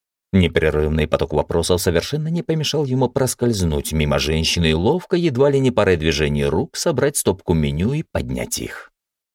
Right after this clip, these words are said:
Женщина же, к которой паренек обратился как госпожа Фалкеста, по-прежнему хранила неподвижность. «Простите, уважаемая, я вас чем-то оскорбил?» не выдержал, наконец, принц. «Дитрих,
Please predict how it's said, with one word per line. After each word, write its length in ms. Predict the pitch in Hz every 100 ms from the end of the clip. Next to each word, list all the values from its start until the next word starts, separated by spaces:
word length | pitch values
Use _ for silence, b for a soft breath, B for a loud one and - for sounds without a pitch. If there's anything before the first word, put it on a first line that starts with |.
| _ _
Женщина 680 | 92 73 67 71 - 101 113
же, 160 | 131 156
к 60 |
которой 320 | - - 170
паренек 360 | - 151 160 151
обратился 540 | 131 131 123 123 -
как 200 | - 85
госпожа 380 | 73 78 73 71
Фалкеста, 640 | 67 76 - 156 - 156 -
по-прежнему 580 | - - 143 143 147 147
хранила 500 | 139 123 82 78 78
неподвижность. 960 | 78 80 69 62 58 - - - - - _ _ _ _ _
«Простите, 560 | 82 - - 90 117 120
уважаемая, 640 | 120 98 95 82 82 85
я 220 | 80 80
вас 420 | 78 85 - - -
чем-то 380 | - 78 -
оскорбил?» 720 | 71 - 143 69 67 82 147 - _ _
не 180 | 135 123
выдержал, 380 | 98 82 82 80
наконец, 420 | 76 71 71 -
принц. 480 | - 62 58 - - _ _ _ _ _ _ _ _ _ -
«Дитрих, 600 | 76 87 - 98 -